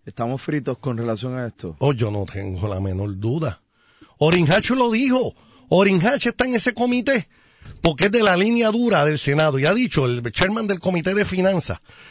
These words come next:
Speaker 2: dijo, "Yo los asuntos de Puerto Rico no los voy a atender en este proyecto, para luego." Mira a ver si hay discrimen, mira a ver si el discrimen se hace manifiesto.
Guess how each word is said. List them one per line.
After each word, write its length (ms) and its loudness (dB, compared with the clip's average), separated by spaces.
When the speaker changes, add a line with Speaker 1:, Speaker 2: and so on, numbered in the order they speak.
Speaker 2:
dijo, 280 4
"Yo 240 0
los 200 -2
asuntos 320 -4
de 40 -4
Puerto 240 -2
Rico 200 -2
no 220 2
los 140 0
voy 180 0
a 60 0
atender 340 -2
en 100 -2
este 220 -2
proyecto, 500 -2
para 340 4
luego." 420 0
Mira 220 4
a 40 2
ver 160 2
si 180 -6
hay 120 -2
discrimen, 640 -2
mira 140 2
a 40 0
ver 120 -2
si 80 -2
el 80 -4
discrimen 400 -2
se 80 -4
hace 160 -4
manifiesto. 580 -6